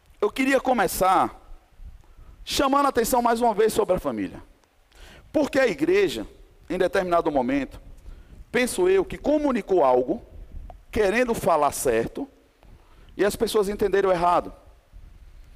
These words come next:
E quando entendemos errado, nós temos problema. É por isso que eu falo que quando você entende algo errado e aplica fé para aquilo, você vai chegar em conclusões erradas, você vai ter um resultado errado.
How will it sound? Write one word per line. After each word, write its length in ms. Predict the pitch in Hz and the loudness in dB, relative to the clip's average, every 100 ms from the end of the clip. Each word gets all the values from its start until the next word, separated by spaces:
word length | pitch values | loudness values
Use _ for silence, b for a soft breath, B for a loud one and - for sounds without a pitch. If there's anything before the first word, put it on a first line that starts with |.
| b b b | b b b
E 100 | 180 | -8
quando 600 | - 254 302 294 277 202 | 0 2 4 2 0 -2
entendemos 520 | 190 180 139 131 135 | 0 0 0 -2 0
errado, 540 | 175 143 143 139 165 - | 2 4 2 0 -6 -6
nós 180 | 196 - | -4 -4
temos 220 | 196 185 | -6 -6
problema. 480 | 190 175 175 147 104 - - - - _ b b b b b b b | -4 0 0 -2 -6 -16 -20 -20 -20 _ b b b b b b b
É 80 | 160 | -4
por 180 | - 269 | -2 -2
isso 140 | 262 | -2
que 60 | - | -2
eu 60 | |
falo 380 | 190 214 196 180 | 0 2 2 2
que 120 | - | -2
quando 220 | 156 196 185 | -2 -2 0
você 240 | 185 196 | 0 -2
entende 360 | 180 180 175 165 | -2 -4 0 2
algo 220 | 185 180 | 4 2
errado 480 | 170 135 127 131 135 | 2 4 2 0 -2
e 100 | 160 | 0
aplica 440 | 165 175 175 156 | 0 -4 -4 -4
fé 220 | - 151 | 0 0
para 200 | - 139 | 0 0
aquilo, 320 | 123 143 147 | 0 -2 -2
você 300 | 127 156 165 | -2 -4 -4
vai 260 | 151 139 156 | -2 0 0
chegar 360 | - 165 139 143 | 0 -4 -2 -4
em 40 | |
conclusões 520 | 147 147 143 127 139 | -6 -8 -8 -6 -4
erradas, 420 | 160 139 135 139 | -4 0 0 0
você 260 | 113 - 180 | -2 -4 -2
vai 140 | 185 | -2
ter 260 | 185 - 202 | -2 0 0
um 100 | 196 | 2
resultado 520 | 160 135 131 123 110 | 0 -2 -2 -2 0
errado. 320 | 95 - 120 | -4 -6 -12